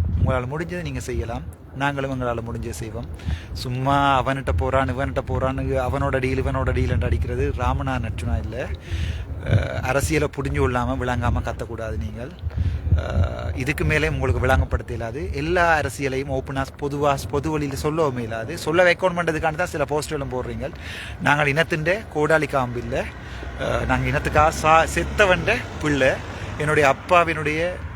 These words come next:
நீதியை கேட்டு யூஎன் வரைக்கும் வந்திருக்கிறேன். அது எனக்கு அப்பாண்ட ம-, அப்பாவுக்கு மட்டும் இல்ல, இந்த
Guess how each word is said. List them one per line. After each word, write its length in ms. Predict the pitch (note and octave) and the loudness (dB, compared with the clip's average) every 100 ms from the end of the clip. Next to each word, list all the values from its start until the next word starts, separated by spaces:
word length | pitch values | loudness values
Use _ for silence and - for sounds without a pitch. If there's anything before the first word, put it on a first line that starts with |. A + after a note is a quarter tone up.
| - - B2+ | -12 -10 -6
நீதியை 360 | C#3 E3+ D#3+ C#3+ | -2 -2 -2 -2
கேட்டு 340 | C#3 B2 G3 E3 | -2 -4 -6 -6
யூஎன் 300 | C3 C#3 C#3 | -4 0 0
வரைக்கும் 300 | C3 B2+ C#3 | 0 -2 -4
வந்திருக்கிறேன். 600 | A#2+ A#2 A#2 A2+ C3+ D#3 | -4 -4 -4 -4 -6 -4
அது 160 | C#3 B2+ | -4 -2
எனக்கு 260 | C#3+ - | 0 0
அப்பாண்ட 260 | C3+ E3+ D3+ | 0 0 0
ம-, 60 | C#3 | -2
அப்பாவுக்கு 420 | C3 D#3 C#3+ C3 | 0 0 0 0
மட்டும் 320 | C3+ - D#3 | -2 -2 -4
இல்ல, 240 | B2+ C3+ - - - - - - - | -4 -6 -6 -10 -8 -8 -10 -8 -6
இந்த 500 | B2+ B2+ C3+ C3 | 0 2 4 2